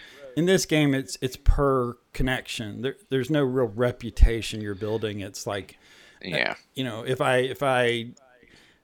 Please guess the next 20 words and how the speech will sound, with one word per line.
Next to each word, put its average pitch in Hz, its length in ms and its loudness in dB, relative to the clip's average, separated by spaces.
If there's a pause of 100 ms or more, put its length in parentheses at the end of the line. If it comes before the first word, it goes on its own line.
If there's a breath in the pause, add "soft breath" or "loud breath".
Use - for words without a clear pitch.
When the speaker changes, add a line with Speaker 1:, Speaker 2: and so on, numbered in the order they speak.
(120)
Speaker 1:
I 165 60 -6
mean, 160 180 4
yeah, 160 280 8
the, 156 120 2
the, 156 240 -2
occasionally 147 640 2
if 127 120 -4
you, 131 220 -2
if 135 180 -2
you 139 120 2
hit 143 180 8
on 131 140 0
someone's 127 320 -4
wife, 127 420 2
you'll 127 120 2
hear 127 200 0
later, 123 460 2
"Hey, 117 280 2
why 127 180 -2
are, 131 180 -2